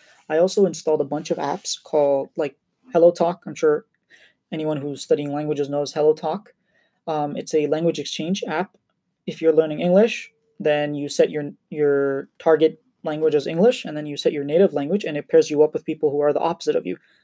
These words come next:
They're trying to learn your native language, and they're fluent in English. Uh, so I downloaded that.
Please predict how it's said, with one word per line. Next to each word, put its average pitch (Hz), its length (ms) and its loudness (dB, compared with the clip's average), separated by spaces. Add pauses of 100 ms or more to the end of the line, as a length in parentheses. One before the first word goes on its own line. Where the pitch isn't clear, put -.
(180)
They're 185 220 6
trying 151 260 -4
to 143 80 0
learn 147 200 0
your 165 160 6
native 143 260 2
language, 147 400 -4 (300)
and 147 100 -4
they're 147 220 4
fluent 156 280 0
in 143 80 -6
English. - 380 -12 (580)
Uh, 151 140 -6
so - 120 -2
I 151 60 4
downloaded 170 480 4
that. 156 340 2